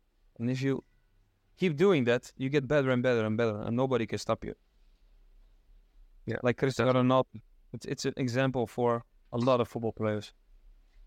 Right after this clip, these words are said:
Speaker 2: Sure. Yeah, I love it. I think that you, you've said a lot of very good things for, I mean, a lot of our listeners, young footballers.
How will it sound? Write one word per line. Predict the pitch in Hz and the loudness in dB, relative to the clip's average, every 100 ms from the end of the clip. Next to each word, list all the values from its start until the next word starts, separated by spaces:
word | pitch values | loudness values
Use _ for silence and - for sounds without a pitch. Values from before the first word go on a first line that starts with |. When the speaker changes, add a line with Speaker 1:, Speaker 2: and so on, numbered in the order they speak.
| _ _ _ | _ _ _
Speaker 2:
Sure. | - 113 110 - - - - - _ _ - | -6 -6 -6 -16 -20 -20 -20 -20 _ _ 4
Yeah, | 110 - _ _ - | 4 4 _ _ -4
I | 120 | 2
love | 117 117 | 4 2
it. | 110 - - | 0 -6 -4
I | 113 | -2
think | - 113 - - _ _ - _ _ _ - | 0 -4 -6 -20 _ _ -20 _ _ _ 2
that | 113 - - _ _ _ | 2 2 -4 _ _ _
you, | - 117 | -2 0
you've | 107 113 110 | 2 0 0
said | 127 | 0
a | 120 | 2
lot | 117 120 | 2 2
of | 113 117 120 | 0 -4 0
very | 123 123 | 0 0
good | 123 120 | -2 -4
things | 123 117 120 | -2 0 -2
for, | - 120 107 - _ _ _ - | -6 -2 -2 -4 _ _ _ -4
I | |
mean, | 110 104 - | -2 0 0
a | |
lot | 117 120 | 4 4
of | 113 | 4
our | 117 | 2
listeners, | 110 117 - 120 117 - _ | 2 -2 -2 -2 -2 -10 _
young | 120 117 | 0 0
footballers. | - 123 - 113 113 117 | 0 -4 -2 0 0 -2